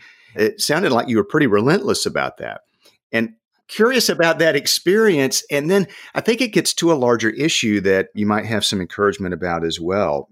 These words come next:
Just the role of direct conversations, of being able to, to get out there in the marketplace and talk to people and, and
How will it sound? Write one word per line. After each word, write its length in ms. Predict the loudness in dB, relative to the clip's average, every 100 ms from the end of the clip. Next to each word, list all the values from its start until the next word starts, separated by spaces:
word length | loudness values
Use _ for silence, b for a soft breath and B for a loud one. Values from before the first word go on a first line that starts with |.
| -16
Just 360 | -10 -6 -4
the 80 | -4
role 440 | 0 2 4 4 2
of 220 | 2 -4 _ _ _ _
direct 360 | -2 0 0 -2
conversations, 880 | -2 0 2 2 2 2 0 -6 -10
of 100 | -4
being 240 | -4 -2
able 240 | -2 -2 -4
to, 220 | -4 -4
to 180 | -4 -4
get 180 | 0 0
out 220 | 0 0
there 160 | 0
in 40 | 0
the 60 |
marketplace 800 | 0 -2 -2 -6 -2 0 0 -2
and 140 | -6 -14 b b b b b
talk 200 | -6 -6
to 80 | -2
people 500 | 0 2 4 4 2
and, 260 | -2 -6
and 140 | -8